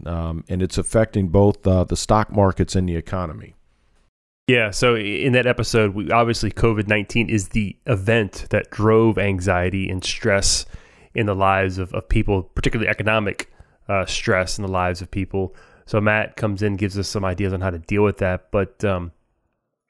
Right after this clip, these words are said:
Speaker 2: you know, one of the things early on that I say, and I think the reason why we're reposting this, 'cause I think it's worth the listen, uh, very early on in the podcast, when I, one of the things I say is that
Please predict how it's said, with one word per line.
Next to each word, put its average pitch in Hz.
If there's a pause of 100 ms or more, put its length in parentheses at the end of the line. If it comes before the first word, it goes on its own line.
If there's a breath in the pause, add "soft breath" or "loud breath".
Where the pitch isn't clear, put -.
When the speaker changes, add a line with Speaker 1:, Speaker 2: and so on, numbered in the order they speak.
(140)
Speaker 2:
you 131
know, 127
one 135
of 156
the 143
things 127
early 120
on 110
that 104
I 98
say, 104
and 95
I 95
think 107 (260)
the 104
reason 110
why 107
we're 98
reposting 98
this, 92
'cause 98
I 92
think 92
it's 98
worth 98
the 92
listen, 90 (460 loud breath)
uh, 104
very 123
early 120
on 110
in 107
the 101
podcast, 95
when 107
I, 107
one 127
of 160
the 139
things 120
I 110
say 110
is 98
that 98